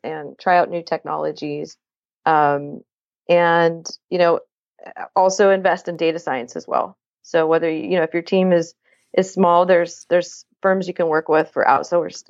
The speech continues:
data science, um, and maybe get your hands dirty and get in there a little bit yourself.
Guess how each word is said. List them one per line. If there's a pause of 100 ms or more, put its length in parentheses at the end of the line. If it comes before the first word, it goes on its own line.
(100)
data
science,
um, (580)
and
maybe
get
your
hands
dirty
and
get
in
there
a
little
bit
yourself.